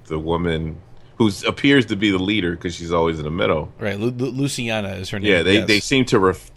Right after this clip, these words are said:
Speaker 1: to, to defer to her. Like, they, they gave that off.
Speaker 2: Right, yes.
Speaker 1: And, and they're like, "We can help him." Like,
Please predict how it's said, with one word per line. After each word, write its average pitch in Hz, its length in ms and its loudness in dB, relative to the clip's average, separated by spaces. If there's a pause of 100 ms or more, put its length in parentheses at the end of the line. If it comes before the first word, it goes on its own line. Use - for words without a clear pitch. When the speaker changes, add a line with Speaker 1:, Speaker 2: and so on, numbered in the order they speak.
Speaker 1:
to, 90 200 -8
to 101 160 -2
defer 123 440 0
to 87 140 4
her. 78 420 -6
Like, 80 200 -2
they, 85 180 2
they 82 220 -4
gave 85 260 -2
that 82 200 0
off. 85 320 2 (140)
Speaker 2:
Right, 107 300 -2
yes. 101 420 -4 (380)
Speaker 1:
And, 95 80 -2
and 92 80 -2
they're 107 140 4
like, 98 260 2
"We 92 120 -6
can 104 120 -2
help 175 300 0
him." 76 240 0 (220)
Like, 87 240 0